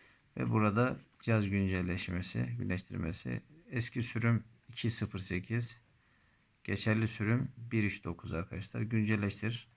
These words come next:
butonuna bastık. Şu anda yazılım ampulün uygulamasını güncelliyor. Yüzde kırk güncelledi gördüğünüz üzere. Arkadaşlar çok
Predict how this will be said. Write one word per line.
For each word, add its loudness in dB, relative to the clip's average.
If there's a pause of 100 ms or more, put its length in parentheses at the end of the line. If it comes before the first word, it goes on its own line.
(220)
butonuna -6
bastık. -4 (680)
Şu 0
anda 6 (460)
yazılım 4 (800)
ampulün 4
uygulamasını 2 (240)
güncelliyor. 2 (1600)
Yüzde 2
kırk -14
güncelledi 0
gördüğünüz -2
üzere. -4 (3250)
Arkadaşlar 2
çok -4